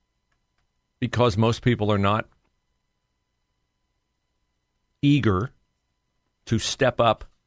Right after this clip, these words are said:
and speak out, because they're gonna hurl invectives at you. They're gonna label you. They're gonna make your life tough.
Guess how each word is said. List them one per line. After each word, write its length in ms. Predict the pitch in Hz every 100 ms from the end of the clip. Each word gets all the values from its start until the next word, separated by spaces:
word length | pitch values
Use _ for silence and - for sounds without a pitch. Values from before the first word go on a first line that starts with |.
| _ _ _ _ _ -
and 160 | 98
speak 360 | - - 113 -
out, 260 | 85 - _ _ _ _ _ _ _ -
because 320 | 117 95 90
they're 100 | 98
gonna 160 | 92 82
hurl 320 | - 98 92
invectives 640 | 87 76 92 - 117 107
at 240 | 113 110 -
you. 200 | 151 170
They're 100 | 90
gonna 180 | 71
label 480 | 58 71 117 127 151
you. 400 | 143 156 165 190 -
They're 80 | 98
gonna 120 | 113
make 240 | 110 110 _ -
your 560 | 92 98 113 113 135 143
life 420 | 95 90 92 - _ -
tough. 340 | 208 - -